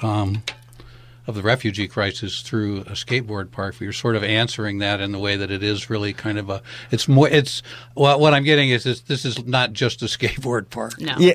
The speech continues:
Speaker 3: yeah, yeah,
Speaker 2: Yeah.
Speaker 3: yeah, yes,
Speaker 2: Yeah.
Speaker 3: yes. Okay, yes, got it.
Speaker 2: Exactly.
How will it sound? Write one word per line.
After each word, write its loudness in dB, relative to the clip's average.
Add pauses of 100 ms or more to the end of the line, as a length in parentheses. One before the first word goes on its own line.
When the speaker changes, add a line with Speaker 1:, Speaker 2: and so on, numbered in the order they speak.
Speaker 3:
yeah, 2
yeah, -
Speaker 2:
Yeah. 6
Speaker 3:
yeah, 6
yes, 6
Speaker 2:
Yeah. -4
Speaker 3:
yes. 2
Okay, 2
yes, 4
got 2
it. -2
Speaker 2:
Exactly. -6